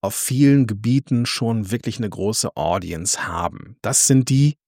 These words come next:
großen Podcasterinnen und Podcaster oder großen Podcasts. Und dann gibt es die, die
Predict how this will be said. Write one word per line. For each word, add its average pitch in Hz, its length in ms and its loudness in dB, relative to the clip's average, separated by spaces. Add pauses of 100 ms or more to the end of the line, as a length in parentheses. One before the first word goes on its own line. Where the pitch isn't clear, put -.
großen 117 600 4
Podcasterinnen 71 960 -8
und 117 160 -14
Podcaster - 640 -12
oder - 220 -16
großen - 420 -4
Podcasts. - 680 -12 (560)
Und 131 160 2
dann 226 100 4
gibt 226 200 0
es - 160 -4
die, 175 400 2 (440)
die 170 480 0